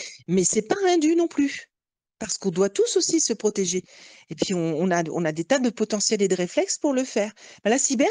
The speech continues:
c'est pareil. C'est que la cyber, on vous fait croire que ceci, cela. On va, on oblige les gens, euh, les entreprises à acheter les mêmes, un truc très bête, mais encore une fois, une réflexion basique. Tous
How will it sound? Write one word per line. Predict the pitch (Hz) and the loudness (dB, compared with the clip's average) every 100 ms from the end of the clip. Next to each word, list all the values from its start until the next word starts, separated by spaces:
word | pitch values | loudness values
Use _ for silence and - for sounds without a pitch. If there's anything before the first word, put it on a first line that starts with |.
| - | 2
c'est | 370 | -2
pareil. | 381 381 453 254 - - - | 0 0 0 -2 -4 -20 -8
C'est | 196 | -2
que | 196 | 0
la | 214 | 0
cyber, | - 208 226 269 | 0 2 2 2
on | 220 | 0
vous | 185 | 0
fait | 190 202 | -2 -2
croire | - 190 196 | 0 -4 -2
que | 180 | -8
ceci, | - 170 - | -6 -6 -4
cela. | 170 165 196 440 508 - - - | -4 0 2 2 -2 -10 -20 -10
On | - 247 | 0 2
va, | 220 240 233 | 4 2 2
on | 226 | 2
oblige | 233 208 233 254 214 | 2 2 2 2 2
les | 208 | 0
gens, | 190 226 233 214 | 2 2 4 4
euh, | 180 | 2
les | 185 190 | 2 2
entreprises | 190 - 190 - 208 185 | 0 -2 -6 0 0 2
à | |
acheter | 170 - 202 | 0 0 -2
les | 180 | 0
mêmes, | 190 170 | 0 0
un | 151 | -4
truc | 151 - 170 | -6 -10 -8
très | - 220 | -2 2
bête, | 208 240 - | 2 0 -4
mais | 135 - - | -12 -10 -8
encore | 180 220 | -2 0
une | 294 | 2
fois, | 427 | 2
une | 302 | 2
réflexion | 202 196 - - 240 | 2 -2 -2 0 2
basique. | 196 285 302 359 - - - - - - - - - _ | 2 2 0 -4 -4 -18 -18 -16 -16 -18 -18 -20 -20 _
Tous | - 415 381 | 0 4 4